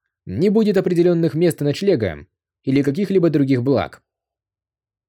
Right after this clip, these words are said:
«А что с предметами первой необходимости?» «Вам придётся их делать самим». «Что?» «Каждому придётся закупать всё необходимое и согласовать общий список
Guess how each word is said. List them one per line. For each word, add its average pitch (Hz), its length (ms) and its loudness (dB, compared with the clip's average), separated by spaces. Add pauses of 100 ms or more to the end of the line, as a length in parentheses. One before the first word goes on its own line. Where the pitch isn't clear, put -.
(540)
«А 165 180 0
что 214 280 0
с 208 40 -2
предметами 180 480 2
первой 190 220 2
необходимости?» 165 800 -2 (920)
«Вам 170 280 0
придётся 196 340 2
их 180 140 4
делать 160 240 2
самим». 113 400 -2 (960)
«Что?» 196 540 2 (1200)
«Каждому 131 380 -2
придётся 135 340 0
закупать 131 380 -2
всё 156 160 -2
необходимое 143 720 -2 (300)
и 117 80 -6
согласовать 135 600 -2
общий 151 280 -2
список 131 480 -4